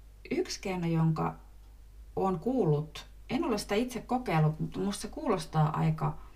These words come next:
hyvältä, on pitää harjoituspäiväkirjaa ja vaikka sitten vaan sanelis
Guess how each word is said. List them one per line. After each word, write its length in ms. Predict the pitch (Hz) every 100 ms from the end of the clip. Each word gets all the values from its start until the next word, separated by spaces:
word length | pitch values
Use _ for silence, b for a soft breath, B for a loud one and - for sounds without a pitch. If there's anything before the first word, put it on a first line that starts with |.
| B B B B - - 156 156
hyvältä, 520 | 240 262 160 151 - -
on 360 | 160 160 156 - -
pitää 420 | - 285 247 196 165 - - - - - - - - -
harjoituspäiväkirjaa 1200 | - 339 233 175 - 330 240 165 156 156 151 147
ja 180 | 151 151 B B -
vaikka 300 | 294 320 208
sitten 280 | 233 247 214
vaan 200 | 214 208
sanelis 600 | 262 285 220 156 143 -